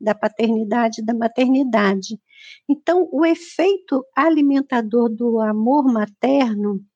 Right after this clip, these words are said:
ele é destacado, e nós colocamos aqui esta, é, reflexão que n-, nos é apresentada por,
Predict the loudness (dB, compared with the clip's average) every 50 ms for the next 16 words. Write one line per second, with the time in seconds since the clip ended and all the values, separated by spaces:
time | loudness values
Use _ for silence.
0 | _ _ _ -20 -14 -6 -2 0 2 2 2 2 0 0 -2 -4 -4 -4 -4 -4
1 | -4 -4 -6 _ -2 -2 0 2 0 0 -2 -2 -4 -4 -4 -6 -10 _ _ -20
2 | -20 _ -4 0 0 0 2 2 0 0 0 -2 -2 -2 0 0 0 0 0 0
3 | 0 0 0 -2 -2 -2 -4 -4 _ _ -4 0 0 2 0 0 -4 -10 _ _
4 | _ _ _ 0 0 0 0 -2 -6 -8 _ 0 2 2 2 2 2 2 2 0
5 | -2 -4 -10 _ _ _ _ -6 -4 -2 0 0 0 0 0 -2 -2 -2 -2 -4
6 | -6 -6 -6 -4 -2 0 0 0 0 -2 -4 -10 _ _ _ _ _ _ _ -8
7 | -6 -4 -2 -2 -2 -2 -4 -4 -6 -6 -4 -4 -2 -2 -2 0 0 0 0 0
8 | 0 -2 -2 -2 -2 -2 -2 -4 -4 -2 -2 0 0 0 0 -2 -2 -2 -2 -4
9 | -4 -8 _ _ _ _ _ -2 0 2 2 2 0 -2